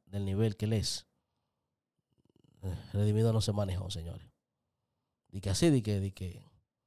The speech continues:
di que diplomacia. No, no hubo diplomacia. Habló de los siete testigos.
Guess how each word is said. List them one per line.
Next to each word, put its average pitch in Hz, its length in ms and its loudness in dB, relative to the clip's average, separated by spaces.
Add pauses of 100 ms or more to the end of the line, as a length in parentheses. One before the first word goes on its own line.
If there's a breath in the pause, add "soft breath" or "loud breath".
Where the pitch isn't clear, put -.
(600)
di 110 160 -2
que 120 120 2
diplomacia. 123 760 4 (220)
No, 120 180 10
no 123 180 10
hubo 131 220 10
diplomacia. 101 640 0
Habló 104 340 6
de 123 80 6
los 113 120 6
siete 113 240 0
testigos. 139 580 4